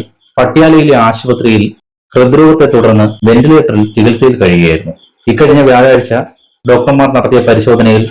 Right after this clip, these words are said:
ഇദ്ദേഹത്തിന്റെ ഹാർട്ട് ബീറ്റ്സ് നിലച്ചതായി കണ്ടെത്തി. അങ്ങനെ ഡോക്ടർമാർ വിധി എഴുതി ഇദ്ദേഹം മരണപ്പെട്ടുവെന്ന്. തുടർന്ന് ബന്ധുക്കളെത്തി മൃതദേഹം ഏറ്റുവാങ്ങി.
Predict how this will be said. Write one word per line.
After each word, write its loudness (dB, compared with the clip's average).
ഇദ്ദേഹത്തിന്റെ 0
ഹാർട്ട് 0
ബീറ്റ്സ് -2
നിലച്ചതായി 2
കണ്ടെത്തി. -2
അങ്ങനെ -2
ഡോക്ടർമാർ 0
വിധി -2
എഴുതി 0
ഇദ്ദേഹം 0
മരണപ്പെട്ടുവെന്ന്. -4
തുടർന്ന് 2
ബന്ധുക്കളെത്തി 0
മൃതദേഹം 0
ഏറ്റുവാങ്ങി. -2